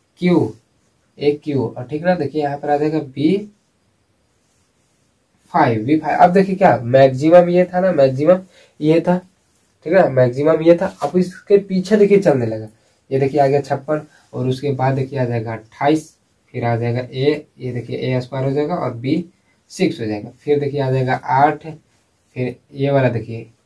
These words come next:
ए आ जाएगा और फिर बी कितना आ जाएगा, सेवन, फिर आ जाएगा ए एट। देख लिए, समझ में आया ना। देखिए कैसे किए, यहाँ तक किए हम लोग और फिर इसको direct कर दिए, ठीक है।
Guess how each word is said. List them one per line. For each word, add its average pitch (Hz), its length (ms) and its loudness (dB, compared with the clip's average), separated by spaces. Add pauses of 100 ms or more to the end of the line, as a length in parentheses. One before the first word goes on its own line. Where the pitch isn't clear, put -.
(140)
ए 135 120 -6
आ 135 140 2
जाएगा 143 260 -2
और 131 160 -6
फिर 123 220 -10
बी 131 220 -8
कितना 139 220 -4
आ 143 40 2
जाएगा, 160 240 -2
सेवन, 107 380 -8 (480)
फिर 123 120 0
आ 120 100 0
जाएगा 127 280 -2 (220)
ए 156 260 -4 (680)
एट। 113 260 -8 (840)
देख 139 280 -6
लिए, 156 200 0
समझ 151 280 2
में 156 120 4
आया 165 160 6
ना। 226 140 4
देखिए 143 320 0 (160)
कैसे 165 240 4
किए, 170 160 4
यहाँ 139 340 2
तक 156 240 -4
किए 147 300 -2
हम 175 200 4
लोग 190 140 4
और 143 80 4
फिर 143 220 -6
इसको 135 280 -4 (280)
direct 127 380 2
कर 113 120 -4
दिए, 110 220 -8
ठीक 156 180 -4
है। 180 120 -2